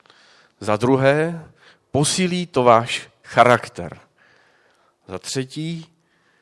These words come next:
staví vás to do pozice, abyste mohli být požehnáni. Vůbec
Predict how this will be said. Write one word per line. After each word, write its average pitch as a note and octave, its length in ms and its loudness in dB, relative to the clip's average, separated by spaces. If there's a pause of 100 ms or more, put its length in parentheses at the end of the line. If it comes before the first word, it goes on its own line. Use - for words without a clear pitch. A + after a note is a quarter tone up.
staví D#3+ 460 -2
vás F#3+ 320 2
to F3 120 -4
do B2 120 -2
pozice, B2 800 -8 (640)
abyste B2+ 520 -4
mohli C3 540 2
být A2 520 -8 (400)
požehnáni. F2+ 840 -10 (1700)
Vůbec A#2+ 480 -8